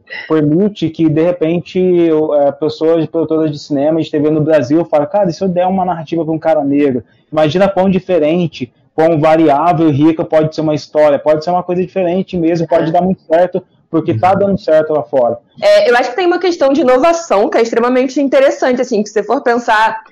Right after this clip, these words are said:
Speaker 2: quantos filmes já foram produzidos em Hollywood ou aqui,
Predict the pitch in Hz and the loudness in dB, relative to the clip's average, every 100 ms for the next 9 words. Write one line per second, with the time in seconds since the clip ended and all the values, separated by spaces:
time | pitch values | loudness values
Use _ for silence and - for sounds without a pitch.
0 | _ - 269 370 427 - 277 277 262 226 | _ -2 0 2 0 0 0 0 0 2
1 | 202 208 214 220 208 175 196 202 185 208 | 0 2 0 2 0 0 0 0 -2 0
2 | 180 175 190 196 151 151 151 151 151 202 | 0 0 2 0 -2 -2 0 0 -2 -2
3 | 185 156 | -2 -2